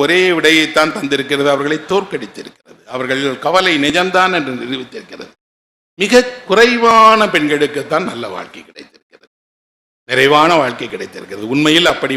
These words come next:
ஒரு வாழ்க்கையை அவர்கள் கனவு காணுகிறார்கள். எல்லோருக்கும் ஒரு வாழ்க்கை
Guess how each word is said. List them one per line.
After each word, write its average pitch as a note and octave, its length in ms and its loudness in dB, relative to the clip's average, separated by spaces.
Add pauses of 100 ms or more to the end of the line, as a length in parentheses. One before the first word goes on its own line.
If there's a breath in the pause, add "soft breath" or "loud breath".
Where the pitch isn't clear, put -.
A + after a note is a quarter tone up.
ஒரு B2 160 -2
வாழ்க்கையை D#3+ 480 0
அவர்கள் B2+ 320 -6
கனவு F3+ 240 0
காணுகிறார்கள். C#3 640 -4 (100)
எல்லோருக்கும் A#3 640 0
ஒரு F#3+ 100 4
வாழ்க்கை F#3 380 4